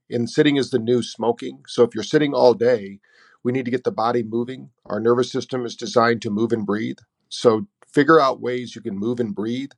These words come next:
And th-, you know, that's one of the things we excel at here is by using our, our BrainTap Pro app is to use the breathing processes to get the body back to functioning at its best levels and get the stress levels down.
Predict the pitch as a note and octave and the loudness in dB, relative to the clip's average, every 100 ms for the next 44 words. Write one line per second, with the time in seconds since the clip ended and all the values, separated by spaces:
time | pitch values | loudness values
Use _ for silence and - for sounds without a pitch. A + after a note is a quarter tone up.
0 | _ - - _ - A#2+ A2+ A2+ A#2+ A#2 | _ -20 -20 _ 4 4 4 -2 -8 -6
1 | C3+ C#3 C3+ C3+ C#3+ C3+ A#2+ C3 A#2+ G2 | -4 0 0 0 0 0 0 -2 -4 -4
2 | A2+ G#2+ - A2+ A2 G#2 F#2 C3 A2+ G#2 | -6 -6 -4 -2 -2 -4 0 2 2 -2
3 | - A2 A2 A2 A#2+ G#2 A2+ G#2+ G#2 _ | -6 -4 -2 -2 -4 -4 -8 -10 -18 _
4 | - G#2 G#2 G2 - G#2 G2 A2 G#2 A2 | -2 0 0 -2 -2 -2 0 -2 -2 -4
5 | G#2 - B2 A2 A#2+ A#2 - G#2 - A2+ | -4 2 4 4 2 0 -2 -8 -6 -4
6 | A2 B2 A#2 G2+ - - - _ G#2+ F2+ | 0 2 0 -2 -14 -20 -20 _ -8 0
7 | A2+ B2 A#2 A2 G2+ - A2 G#2+ G#2 G2+ | 4 6 6 4 -2 2 4 4 2 -2
8 | - G2+ - G#2+ A#2 - G2+ A2+ A2+ G#2+ | -2 -6 -4 -2 0 2 2 4 2 0
9 | G#2+ G#2 - - _ _ - A2+ B2+ A#2+ | -2 -2 -4 -12 _ _ -12 0 2 2
10 | - A2+ G#2+ G#2+ G2+ - B2+ A#2+ - A2+ | 2 -4 -2 -2 -4 2 4 4 2 0
11 | B2 F#2+ A#2+ A#2+ C#3+ B2+ - A#2+ A#2+ F#2 | 0 -2 -4 -4 -2 -4 0 0 0 -8
12 | F2+ F2+ F#2 F2+ | -10 -12 -10 -10